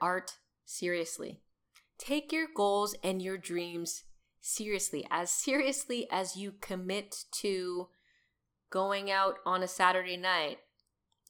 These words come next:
having a regular drink at home, watching a, a movie every other night, or binging on a Netflix series. Take it seriously. The time that you are trading for time that you could be investing in yourself and in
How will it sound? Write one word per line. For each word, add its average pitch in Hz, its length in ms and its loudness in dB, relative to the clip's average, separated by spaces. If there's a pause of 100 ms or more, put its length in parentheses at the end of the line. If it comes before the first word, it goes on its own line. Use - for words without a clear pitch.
(160)
having 190 540 0
a 190 140 4
regular 190 380 2
drink 185 300 -2
at 185 100 0
home, 180 400 2
watching 196 440 0
a, 202 180 2
a 196 100 2
movie 190 720 -2 (260)
every 175 260 0
other 165 160 2
night, 156 280 0
or 151 120 0
binging 214 420 4
on 202 80 2
a 196 80 2
Netflix 190 440 -2
series. 160 560 -4 (120)
Take - 260 -6
it 392 120 -4
seriously. 294 840 -4 (540)
The 196 80 -2
time 220 400 6
that 208 140 -2
you 202 240 -4
are 180 160 0
trading 180 720 -4 (340)
for 185 160 0
time 185 380 0
that 170 140 -4
you 185 160 -6
could 175 220 -6
be 175 200 -6
investing 160 600 -4
in 160 200 -4
yourself 151 640 -4 (280)
and 170 220 -6
in 151 380 -10